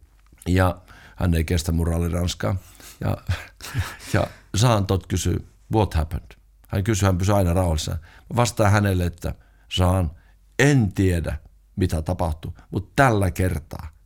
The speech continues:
tällä kertaa ei ole minun vika." Koska mä tiesin sen, että ei voi, koska mä en ole koskettanut sitä mihinkään. Ja niinhän paljastui,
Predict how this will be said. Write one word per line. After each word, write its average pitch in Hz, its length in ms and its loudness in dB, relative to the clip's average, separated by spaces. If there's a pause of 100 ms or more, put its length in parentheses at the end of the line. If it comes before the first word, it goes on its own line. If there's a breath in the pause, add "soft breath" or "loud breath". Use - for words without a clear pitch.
(120)
tällä 95 340 2
kertaa 80 480 -6 (160)
ei 101 280 0
ole 82 240 -2
minun 73 380 -6
vika." - 160 -18 (340)
Koska 98 160 -4
mä 104 100 -2
tiesin 95 340 0
sen, 82 180 -8 (580)
että 82 220 -6
ei 90 160 0
voi, 87 120 -2
koska 95 180 -4
mä 101 80 2
en 101 40 2
ole 92 60 0
koskettanut 92 520 -2
sitä - 140 -8
mihinkään. - 400 -8 (880 loud breath)
Ja - 80 -2
niinhän 117 300 4
paljastui, 123 580 0